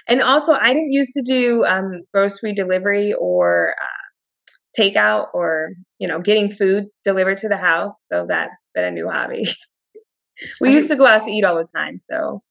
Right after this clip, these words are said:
Speaker 1: now we get everything delivered.
Speaker 2: Actually, w-, where did you meet your husband? Was it through work or was it just through traveling?
Speaker 1: We met at the airport. <laughs>
Speaker 2: Oh, wow.
Speaker 1: At
Speaker 2: That's
Speaker 1: the
Speaker 2: actually
Speaker 1: airport in
Speaker 2: very romantic.
Speaker 1: Dallas. <laughs> Yeah.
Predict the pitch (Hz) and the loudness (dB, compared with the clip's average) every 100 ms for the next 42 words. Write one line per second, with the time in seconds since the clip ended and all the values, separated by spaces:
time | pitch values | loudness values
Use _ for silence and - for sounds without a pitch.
0 | _ 185 190 185 185 175 175 175 165 156 | _ -2 0 0 0 0 0 -4 -6 -6
1 | 147 - - _ _ _ _ _ _ _ | -6 -6 -10 _ _ _ _ _ _ _
2 | _ _ 196 165 151 - - - 196 226 | _ _ -4 -2 -2 -6 -6 0 0 0
3 | 254 214 180 220 - - - 110 110 107 | -6 -4 -4 -4 -6 -8 -12 -10 -6 -6
4 | - - 104 120 131 131 95 95 98 107 | -6 -6 -4 -2 -4 -6 -8 -6 -6 -8
5 | - - 104 - - 101 - 123 - 139 | -10 -8 -6 -6 -8 -6 0 0 -2 -8
6 | - - _ _ _ _ _ _ _ _ | -8 -14 _ _ _ _ _ _ _ _
7 | _ 214 220 208 202 208 208 220 294 294 | _ 0 4 6 6 4 2 4 2 2
8 | 220 170 - 262 254 _ - 339 370 - | 2 2 2 -2 -4 _ -2 2 0 -2
9 | - _ - - 208 262 143 240 254 247 | -8 _ -2 2 2 4 4 4 2 2
10 | 196 226 226 247 247 247 240 247 247 233 | 2 4 4 6 8 6 6 4 6 4
11 | 330 - - _ _ _ _ _ _ - | 4 0 -14 _ _ _ _ _ _ -20
12 | _ _ _ - - - - 185 - - | _ _ _ -14 -10 -12 -8 0 0 0